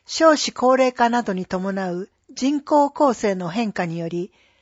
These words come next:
公共施設の利用状況が変化していくことが想定されます。そのため、組織再編により、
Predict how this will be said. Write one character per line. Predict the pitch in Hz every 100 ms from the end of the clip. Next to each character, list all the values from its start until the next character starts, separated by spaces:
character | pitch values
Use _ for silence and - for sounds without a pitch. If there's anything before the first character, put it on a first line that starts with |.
| _ -
公 | 311 330
共 | - 311 311
施 | -
設 | 247 220 180
の | 175 190 -
利 | 214
用 | 285 330 330
状 | 330 311
況 | 233 196 180
が | 175 175
変 | 165 277 240
化 | 180
し | -
て | 202
い | 185
く | -
こ | 190
と | - 165
が | 160 -
想 | - 220 208
定 | - 202
さ | - 175
れ | 175
ま | 165 185
す。 | - _ _ _ _ _
そ | - 226
の | 247
た | 240 214
め、 | 208 202 _ _ _ -
組 | 311
織 | 320 - 233
再 | - 247 254
編 | 233 240 233
に | 214
よ | 208
り、 | 202 190